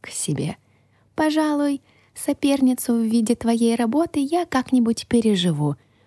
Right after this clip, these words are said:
Тем более сама планирую частенько уходить в загулы». «Ты идеальная, малыш,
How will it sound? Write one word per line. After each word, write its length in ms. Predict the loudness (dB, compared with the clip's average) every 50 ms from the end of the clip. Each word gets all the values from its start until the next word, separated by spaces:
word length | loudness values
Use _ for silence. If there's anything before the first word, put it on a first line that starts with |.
| _ _ _ _ -2
Тем 200 | 0 0 2 2
более 320 | 2 2 2 2 0 0
сама 380 | -2 -2 -2 0 0 0 0 0
планирую 600 | 0 2 2 2 4 2 2 2 0 0 0 -2
частенько 600 | -2 -2 -4 -4 -4 -2 0 0 0 0 0 0 0
уходить 440 | 0 0 0 -2 0 0 2 0 0
в 60 | 0
загулы». 600 | 0 0 0 0 2 2 2 2 2 0 -2 -2 _ _ _ _ _ _ _ _ _ _ _ _ _ _ _ _ _ _ _ _ -10
«Ты 200 | -6 -2 -2 0
идеальная, 500 | 0 2 0 0 0 -2 -2 -4 -4 -4
малыш, 460 | -4 -4 -4 -6 -6 -10 -14 -16 -16